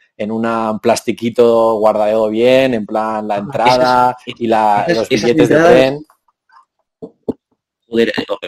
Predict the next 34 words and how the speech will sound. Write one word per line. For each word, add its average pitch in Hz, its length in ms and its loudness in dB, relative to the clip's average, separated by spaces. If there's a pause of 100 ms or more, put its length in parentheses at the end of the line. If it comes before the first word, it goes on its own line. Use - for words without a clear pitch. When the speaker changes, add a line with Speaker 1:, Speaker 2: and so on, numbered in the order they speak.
Speaker 2:
sea, - 300 -12
no 117 120 -2
sabía 139 260 2
que 139 60 0
eran 139 160 0
de, 101 600 2
eran 120 140 -2
las 123 140 -4
originales, 110 520 -2
pensé 104 240 -10
que 123 100 -6
eran, 123 240 -2
Speaker 1:
Las 104 60 -2
Speaker 2:
que 101 80 -2
las 107 120 -4
habías 107 200 2
Speaker 1:
originales, - 40 -2
Speaker 2:
impreso, 113 380 -2
Speaker 1:
tío. - 40 -12
Speaker 2:
que 101 140 -16
tenías 120 260 -6
en 123 60 -6
algún 120 160 0
Speaker 1:
No, 117 60 0
no, - 80 -
no. - 20 2
Speaker 2:
correo. 113 520 2
Speaker 1:
Originales, 104 560 -4
Speaker 2:
Qué 110 60 -2
Speaker 1:
de 107 60 2
Speaker 2:
bueno, 117 200 2
Speaker 1:
hecho, 113 80 0
Speaker 2:
qué 107 60 -8
bueno. 107 180 -6